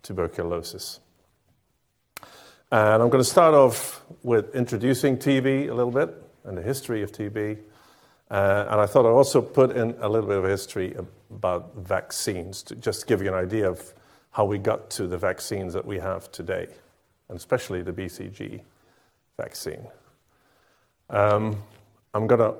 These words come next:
also highlight some of the issues that we have with this current vaccine that's available, and then I'll introduce you to the technology that we have developed in our laboratory.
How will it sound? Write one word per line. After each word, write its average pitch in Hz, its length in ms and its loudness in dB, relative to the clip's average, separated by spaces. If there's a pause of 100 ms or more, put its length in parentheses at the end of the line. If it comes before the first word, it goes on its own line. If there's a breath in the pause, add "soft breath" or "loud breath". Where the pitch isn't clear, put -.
(140)
also 131 420 8
highlight 104 520 4
some - 280 -4
of 95 60 -6
the 113 160 -2
issues 131 540 4
that 127 100 2
we 123 140 0
have 127 260 0
with 113 160 -4
this - 400 -8 (140)
current 110 420 -4 (100)
vaccine - 540 -12 (420)
that's - 220 -20
available, 92 640 -10 (340 loud breath)
and 104 160 2
then 107 120 4
I'll 107 180 6
introduce 104 500 -2
you 95 80 -4
to 92 420 -6 (120 loud breath)
the 104 100 -6
technology 98 600 -2
that 90 200 -4
we 98 100 -6
have 92 240 -4
developed 92 480 -4
in 98 60 -10
our 85 260 -6
laboratory. 82 640 -8